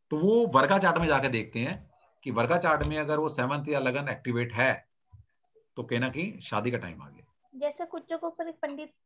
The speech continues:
Speaker 2: कह देते हैं कि ये तारा डूबा हुआ है, अभी शादी नहीं हो सकती
Speaker 1: वो
Speaker 2: है।
Speaker 1: तो अलग मतलब है। तारा डूबने का मतलब है, तारा मतलब शुक्र, और
Speaker 2: बिल्कुल,
Speaker 1: शादी का
Speaker 2: बिल्कुल।
Speaker 1: मतलब क्या होता है? शुक्र,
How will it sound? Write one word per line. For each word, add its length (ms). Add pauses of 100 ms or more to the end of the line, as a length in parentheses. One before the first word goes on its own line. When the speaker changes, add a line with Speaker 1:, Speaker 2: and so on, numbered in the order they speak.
(260)
Speaker 2:
कह 340
देते 260
हैं 360
कि 160
ये 300
तारा 360
डूबा 260
हुआ 280
है, 180
अभी 160
शादी 320
नहीं 240
हो 120
सकती 300
Speaker 1:
वो 60
Speaker 2:
है। 180
Speaker 1:
तो 80
अलग 220
मतलब 260
है। 120
तारा 260
डूबने 280
का 120
मतलब 280
है, 140
तारा 220
मतलब 220
शुक्र, 320
और 200 (580)
Speaker 2:
बिल्कुल, 240
Speaker 1:
शादी 160
का 60
Speaker 2:
बिल्कुल। 220
Speaker 1:
मतलब 180
क्या 120
होता 140
है? 60
शुक्र, 320